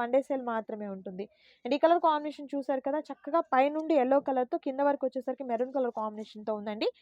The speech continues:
And ఇది వచ్చేసరికి షిబోరి ప్యాటర్న్ టైప్ వచ్చింది. And నెక్స్ట్ బ్యూటిఫుల్ సారీ, చాలా పేస్టల్ కలర్ కాంబినేషన్ అండి. చాలా బాగుంది ఫ్లవర్స్ డిజైన్‌తో అయితే మాత్రం. And మరొక బ్యూటిఫుల్ కలర్ కాంబినేషన్. And నెక్స్ట్ బ్యూటిఫుల్ సారీ అండి,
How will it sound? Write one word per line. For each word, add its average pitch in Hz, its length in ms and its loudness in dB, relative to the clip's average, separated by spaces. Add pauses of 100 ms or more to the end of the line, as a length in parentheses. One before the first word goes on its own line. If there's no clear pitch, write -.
(420)
And 269 160 2
ఇది 330 140 4
వచ్చేసరికి 330 460 -4
షిబోరి 311 360 4
ప్యాటర్న్ 240 340 0
టైప్ 226 240 0
వచ్చింది. 269 320 -2 (440)
And 240 100 0 (100)
నెక్స్ట్ - 240 -6 (100)
బ్యూటిఫుల్ 294 480 2
సారీ, 247 200 2 (100)
చాలా 247 140 0 (100)
పేస్టల్ 269 420 0
కలర్ 240 240 -2
కాంబినేషన్ 226 260 -4 (300)
అండి. 233 140 -2 (460)
చాలా 240 260 8
బాగుంది 220 300 -2
ఫ్లవర్స్ 226 340 -2 (100)
డిజైన్‌తో 226 460 0
అయితే 220 220 -6
మాత్రం. 220 240 -4 (460)
And 226 180 -8
మరొక 269 220 2 (140)
బ్యూటిఫుల్ 247 440 -4
కలర్ 208 260 -2
కాంబినేషన్. 262 540 -6 (480)
And 214 100 -4 (100)
నెక్స్ట్ 254 240 -8 (120)
బ్యూటిఫుల్ 240 380 2 (100)
సారీ 220 280 0
అండి, 233 180 -6